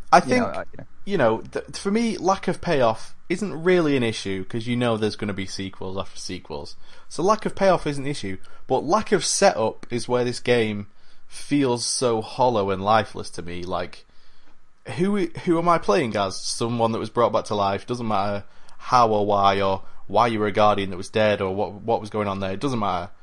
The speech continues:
Speaker 1: Okay,
Speaker 2: Hmm.
Speaker 1: wh-, where does my ghost come from? Why is he special? Doesn't matter. D-, we won't set any of that up.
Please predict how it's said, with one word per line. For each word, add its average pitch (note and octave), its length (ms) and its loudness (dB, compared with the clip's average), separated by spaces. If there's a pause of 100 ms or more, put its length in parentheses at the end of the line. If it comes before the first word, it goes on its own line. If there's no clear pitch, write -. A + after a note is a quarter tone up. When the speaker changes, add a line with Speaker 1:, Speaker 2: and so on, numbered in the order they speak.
(340)
Speaker 1:
Okay, A#2+ 360 2
Speaker 2:
Hmm. A#2+ 120 0
Speaker 1:
wh-, - 400 -6
where C#3 140 4
does C3 160 -4
my C#3+ 180 2
ghost C#3 300 4
come G#2 140 0
from? G2+ 200 0
Why A2 140 6
is A2 80 -2
he A2 100 -2
special? G2 360 -2
Doesn't E3 280 2
matter. A2+ 380 4 (420)
D-, B2 120 4
we C3 280 0
won't C#3+ 220 8
set C3 160 4
any C3 140 2
of A2 60 2
that G#2+ 120 6
up. G#2+ 260 0